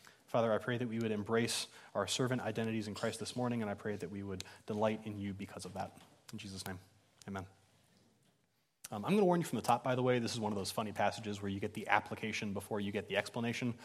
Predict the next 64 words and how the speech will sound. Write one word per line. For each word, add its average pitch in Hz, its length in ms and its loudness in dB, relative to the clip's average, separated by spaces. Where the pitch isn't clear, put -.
So - 140 -2
Paul 117 220 2
is 101 80 -2
gonna 104 160 -2
tell 107 200 0
us 101 140 -2
what 104 240 0
to 123 80 -4
do 113 160 0
before 107 260 -2
he 101 80 0
explains 98 400 -6
why 98 220 4
we 98 140 -2
need 98 160 -4
to - 80 -12
do 110 180 0
it. 151 80 0
And 107 760 -2
the 120 180 -4
outline 156 600 8
that 131 80 4
I 120 80 10
wanna 120 220 4
give 180 180 4
you 147 100 4
guys 120 240 8
for - 120 -2
the 117 80 2
sermon, 117 260 2
so 117 100 -2
you 110 80 0
can 107 100 -2
have 117 180 4
something 120 240 -4
to 101 80 -2
track 120 240 4
along 110 260 0
with 113 140 -2
me, 107 200 2
is 117 160 -2
the 120 140 4
idea 120 380 4
that 113 200 -2
our 127 140 4
service 170 400 2
in 135 60 0
this 117 100 0
passage 135 420 2
can 123 140 2
be 113 100 2
described 139 760 4
in 117 220 0
three 113 220 -2
ways. 98 280 2
This - 220 -2
one 135 340 2
mind 131 260 8
that 123 60 0
we're 101 120 -4
called 123 300 2
to 113 120 -2
in 110 100 0
Christ 123 360 4